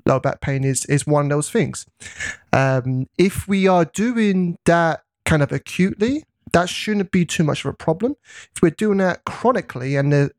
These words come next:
I guess the magnitude of that stimulus is too great for the body, then potentially we're increasing our likelihood of, of some sort of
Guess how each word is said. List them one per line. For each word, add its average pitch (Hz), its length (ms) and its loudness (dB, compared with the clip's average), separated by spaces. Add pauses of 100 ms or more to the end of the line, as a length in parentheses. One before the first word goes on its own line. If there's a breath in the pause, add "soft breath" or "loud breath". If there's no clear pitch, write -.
(120)
I 147 80 0
guess 143 260 -2
the 131 240 -8
magnitude 135 600 0
of 165 60 -2
that - 120 -2
stimulus 170 420 -2
is 151 100 -2
too - 200 -2
great 156 340 -2
for - 140 -8
the 202 80 -4
body, 226 380 -2 (580 soft breath)
then 143 160 2
potentially 160 520 0
we're 143 140 0
increasing 139 420 -2
our 131 100 0
likelihood 139 440 -2
of, - 280 -8
of 135 180 2
some 139 220 -2
sort 131 260 0
of 131 180 -4